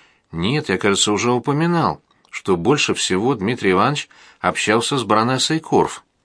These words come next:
Берли едва заметно улыбнулся, и Ломов тотчас же повернулся в его сторону.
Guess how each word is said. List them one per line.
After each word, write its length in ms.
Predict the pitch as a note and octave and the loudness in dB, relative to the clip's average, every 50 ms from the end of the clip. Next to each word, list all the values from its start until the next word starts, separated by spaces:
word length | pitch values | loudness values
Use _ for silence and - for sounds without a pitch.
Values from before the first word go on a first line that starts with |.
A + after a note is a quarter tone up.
| _ _ _ _ _ _ _ _ _ _ _ _ - | _ _ _ _ _ _ _ _ _ _ _ _ -10
Берли 560 | C#2+ D2+ E2+ F2 E2 F2 F2+ F2+ F2+ F2+ - - - - - - _ _ _ | -2 0 2 2 2 2 2 2 0 0 -4 -12 -20 -20 -20 -20 _ _ _
едва 320 | F2 F#2 F2+ F#2 F#2+ F#2 | -2 0 0 2 2 2
заметно 480 | F2 G2 G2+ G2+ G2 F#2 - - G#2+ G#2+ | 2 0 0 0 0 -2 -2 -2 -2 0
улыбнулся, 640 | A2+ B2+ C3 D3 F3+ G3 G3 F#3 - F#3 F3+ E3 E3 _ _ _ _ _ _ _ | 0 0 0 2 2 2 2 0 -2 -2 -4 -4 -6 _ _ _ _ _ _ _
и 140 | F#2+ G2 G2+ | -2 -2 0
Ломов 380 | A2+ C#3+ E3+ D#3+ D#3+ D3 - | 2 2 2 2 2 0 -2
тотчас 420 | - - D3 C#3+ C#3+ - D3 C#3 A#2+ | 0 0 0 0 0 -2 -2 0 0
же 120 | C3 C3 | 0 0
повернулся 540 | A#2+ C3 C3 C3+ C3+ C#3 C3+ B2 - - C3 | 0 0 0 0 2 2 0 0 0 0 0
в 40 | C3 | 0
его 180 | C#3 D3 C#3+ | 2 2 2
сторону. 560 | B2+ - - G2+ F2+ E2+ D#2+ D#2 D#2 D2+ - | 0 0 2 2 2 2 2 0 -2 -6 -8